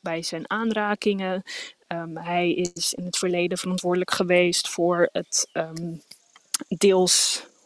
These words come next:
opbouwen van een strafrechtssysteem, wat inmiddels ervoor zorgt dat buitengewoon veel mensen, eh, in de gevangenis zitten in, in Amerika. Eh, en dat zijn vooral zwarte mannen en dat, dat ontwricht hele gemeenschappen.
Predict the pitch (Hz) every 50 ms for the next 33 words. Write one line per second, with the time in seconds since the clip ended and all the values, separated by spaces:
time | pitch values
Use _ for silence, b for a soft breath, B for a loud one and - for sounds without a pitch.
0 | _ _ - 226 196 180 208 185 185 185 185 180 180 - 185 180 180 185 - -
1 | 233 247 277 - 262 254 - - - 247 233 - - 214 214 208 208 202 190 180
2 | 180 - - - 190 190 190 190 180 185 - - - - - 180 190 185 180 196
3 | 185 175 175 - - - 156 170 - - B B B B B B B B B -
4 | 190 180 185 202 214 208 202 - 196 190 190 180 180 185 - - 190 185 180 180
5 | 180 180 185 185 - - 180 170 170 170 151 - - - 160 156 160 160 160 -
6 | - - 190 190 - - 220 240 254 254 247 - 254 240 - 240 - 226 220 220
7 | 220 226 233 - 220 208 208 208 214 214 208 208 - - 208 233 B B B B
8 | B B B B B B B - - 180 180 170 175 175 175 - - 180 185 185
9 | - 202 190 - 196 190 190 180 170 170 180 - - - - 214 202 190 - 202
10 | 175 170 180 196 226 254 269 - 175 170 165 165 - - 175 165 - - 185 170
11 | - - - 196 185 - - - 190 180 180 180 - 190 185 175 185 214 - -
12 | - 208 - - 214 240